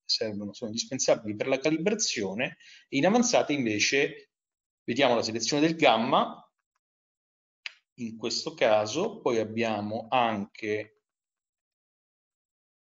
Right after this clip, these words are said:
temperatura colore che serve anche per la, eh, bilanciamento del bianco, anche questo vedremo sabato prossimo.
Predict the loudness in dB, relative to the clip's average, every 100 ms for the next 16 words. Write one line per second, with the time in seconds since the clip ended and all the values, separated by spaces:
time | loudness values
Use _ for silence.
0 | -16 -14 -10 -6 -2 0 0 2 4 6
1 | 6 4 0 0 2 0 2 2 2 -2
2 | -2 -4 -2 0 2 0 -2 -2 -2 _
3 | _ _ _ _ -8 -4 0 2 2 -2
4 | -6 -6 -4 -2 -2 -4 -4 -2 0 2
5 | 2 0 2 2 4 2 2 0 2 2
6 | -2 -8 -6 -8 -10 -8 -4 0 2 2
7 | 2 2 0 0 0 2 0 -2